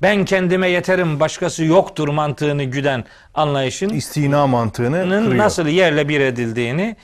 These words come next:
Speaker 1: yere serildiğini bu vesileyle, bu örnekle bize hatırlatıyor. Güvene, nere güveneceğine iyi karar versin insanlar. Gü-, güce değil, hakka güvensinler.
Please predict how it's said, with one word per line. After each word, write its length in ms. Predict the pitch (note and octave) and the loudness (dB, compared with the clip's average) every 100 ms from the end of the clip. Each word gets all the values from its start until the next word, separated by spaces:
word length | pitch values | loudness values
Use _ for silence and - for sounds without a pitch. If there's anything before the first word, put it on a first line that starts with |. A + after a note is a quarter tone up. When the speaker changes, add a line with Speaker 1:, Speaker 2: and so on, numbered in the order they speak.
| _ | _
Speaker 1:
yere 280 | - E3 D3+ | -2 0 0
serildiğini 640 | - C#3+ B2 A2+ B2 D3+ E3+ | 0 0 0 0 -2 -2 0
bu 140 | D#3+ | 0
vesileyle, 640 | B2+ - A#2+ A#2 C#3 G#3+ G#3 - - - | 0 -2 -2 -2 -2 -2 -6 -14 -12 -2
bu 100 | F3+ | 2
örnekle 560 | D3 C3+ B2 - A#2 | 2 2 -2 -2 -4
bize 340 | C3+ C3+ F#3 G3+ - _ _ | -4 -2 0 -2 -8 _ _
hatırlatıyor. 760 | C#3+ D3 C#3+ B2+ A#2+ D#3 F#3+ G3+ - - _ - | -6 -2 0 0 0 -2 -2 -2 -8 -20 _ -2
Güvene, 640 | E3 E3+ E3+ E3+ E3 C#3 - - - - | 2 2 2 2 2 0 -6 -20 -20 -12
nere 440 | C#3 C#3+ F3 G3 | -4 0 2 4
güveneceğine 760 | G#3 E3+ F3 E3 D#3 D#3 D#3 E3+ | 4 2 2 2 0 0 0 0
iyi 220 | D#3 E3 | 0 0
karar 320 | D3+ D3 C#3 | 0 0 0
versin 260 | B2+ A#2 A2+ | 0 -2 -4
insanlar. 520 | A2 G#2 G#2+ G2+ F#2+ E2+ - _ - | -6 -4 -4 -2 -2 -6 -16 _ -8
Gü-, 260 | D3 C3+ | -6 -4
güce 340 | C#3 D3 E3+ D#3+ | -4 0 0 2
değil, 260 | D#3+ A3 A#3+ - - - | 2 0 -2 -6 -20 -4
hakka 340 | D#3+ E3+ G3 | -2 0 0
güvensinler. 800 | F#3+ D#3 D3 C3 - B2+ D#3 A#3+ | 2 2 2 0 -2 0 2 2